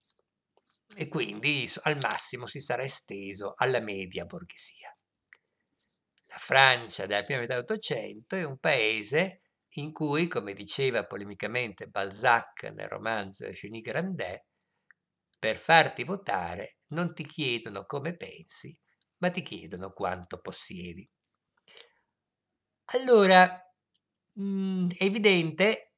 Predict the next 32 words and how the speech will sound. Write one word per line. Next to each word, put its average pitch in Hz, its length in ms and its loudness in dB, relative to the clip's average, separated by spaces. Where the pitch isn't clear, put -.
che 165 180 -8
questo 170 380 0
sarà, 170 420 8
dal 123 300 -2
punto 180 300 -2
di 127 120 -10
vista 139 380 -6
dei 110 180 -6
democratici, 127 1120 2
l'elemento 151 600 -2
più 151 180 -6
debole 156 500 6
della 107 320 -8
Carta. - 520 -8
I 156 120 -6
liberali 208 640 6
non 160 120 0
hanno 160 220 2
mai 196 260 2
creduto 147 920 -2
che 131 160 -6
per 127 160 0
avere 143 440 4
un 117 140 -2
governo 127 380 0
rappresentativo 120 960 -4
fosse 147 500 -4
necessario 127 760 -2
che - 200 -8
tutti - 360 -10
fossero - 480 -8
elettori. - 640 -16